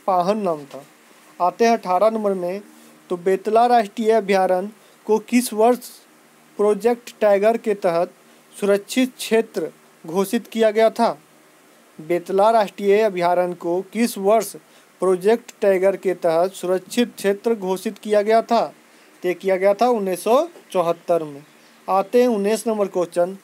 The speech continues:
झारखंड राज्य की चौदह लोकसभा सीट में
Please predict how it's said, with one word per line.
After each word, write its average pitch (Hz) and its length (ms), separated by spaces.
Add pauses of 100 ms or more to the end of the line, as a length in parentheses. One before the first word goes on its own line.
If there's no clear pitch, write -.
(360)
झारखंड 202 600
राज्य 208 420 (440)
की 220 400 (140)
चौदह 196 400
लोकसभा 208 560
सीट 185 320
में 185 340